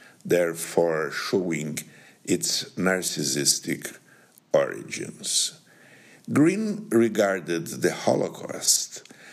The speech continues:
as the most complete and finished form of evil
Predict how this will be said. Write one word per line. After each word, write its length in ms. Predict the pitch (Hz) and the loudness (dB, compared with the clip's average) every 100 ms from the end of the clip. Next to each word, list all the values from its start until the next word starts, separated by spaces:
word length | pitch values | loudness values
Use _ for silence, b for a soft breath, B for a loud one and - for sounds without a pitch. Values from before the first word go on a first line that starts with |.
| B - | B 0
as 280 | 107 82 | 2 2
the 100 | 92 | 0
most 480 | 87 98 107 - - | 0 0 -2 -4 -2
complete 920 | - 92 90 - 110 160 - - - - _ b b b b b _ _ _ _ _ _ - | 0 0 0 0 0 0 -6 -12 -14 -14 _ b b b b b _ _ _ _ _ _ 0
and 300 | 95 92 82 | 2 0 -6
finished 880 | - - - 90 71 - 71 - - - - _ | -4 0 0 0 -4 -4 -4 -4 -6 -6 -14 _
form 800 | - - 95 85 69 85 101 208 - _ - | -16 0 2 2 0 -4 -4 -6 -10 _ 0
of 320 | 80 - - - | 2 0 -6 -2
evil 640 | 104 78 - - - | -2 -2 -6 -6 -8